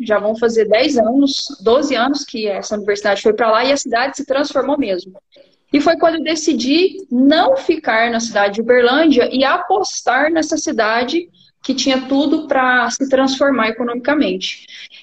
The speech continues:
E tudo começou a partir disso, porque eu falo que o empreendedor, ele só é empreendedor porque ele é custoso, né? Ele é, ele não se, ele é inconformado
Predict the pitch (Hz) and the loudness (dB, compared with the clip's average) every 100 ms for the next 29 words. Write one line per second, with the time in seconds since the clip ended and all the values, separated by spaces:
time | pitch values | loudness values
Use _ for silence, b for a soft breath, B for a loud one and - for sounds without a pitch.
0 | B 226 311 359 339 320 320 311 311 285 | B 0 2 4 4 2 2 0 2 0
1 | 285 330 269 240 240 240 240 247 240 226 | 0 -2 0 -2 -4 -10 -4 2 4 4
2 | 214 - 226 233 226 233 247 277 - 269 | 0 -2 0 0 0 0 0 -2 0 0
3 | 269 262 254 233 214 196 208 277 277 214 | 0 0 0 2 2 2 4 6 4 2
4 | - - 233 269 - - 349 262 285 392 | -2 0 2 2 2 2 4 4 0 0
5 | 330 285 269 202 220 214 247 403 - b | 0 2 2 4 4 6 4 0 -6 b
6 | b b _ 277 277 294 277 262 262 294 | b b _ 2 4 2 4 4 4 4
7 | 320 311 _ _ _ _ - 320 - 285 | 2 0 _ _ _ _ -2 -2 2 4
8 | 254 220 196 208 240 262 - 220 233 240 | 4 2 -2 -4 -4 -6 -4 -4 0 2
9 | 247 262 262 240 214 190 185 247 262 294 | 2 2 2 2 2 2 0 0 2 0
10 | - 440 247 254 277 330 330 330 320 269 | 0 0 2 4 2 4 2 4 2 4
11 | 254 254 269 247 190 202 185 | 0 0 0 -2 -4 -2 -2